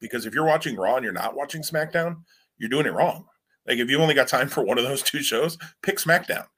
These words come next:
A, it's an hour less, so you get a whole another hour back in your life. Um, and B, you're gonna enjoy what you watch, I think,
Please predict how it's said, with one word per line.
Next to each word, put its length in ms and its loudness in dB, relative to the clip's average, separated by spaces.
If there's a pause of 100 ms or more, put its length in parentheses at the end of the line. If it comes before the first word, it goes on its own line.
(360)
A, 160 6
it's 160 0
an 60 -2
hour 220 2
less, 380 4
so 80 -2
you 80 -4
get 100 2
a 40 0
whole 160 4
another 260 2
hour 200 6
back 200 2
in 60 -20
your 100 -8
life. 440 -2 (500)
Um, 360 2
and 320 -6
B, 420 -4
you're 120 -4
gonna 140 4
enjoy 580 0 (140)
what 200 -2
you 60 -6
watch, 480 -4 (380)
I 180 0
think, 400 -10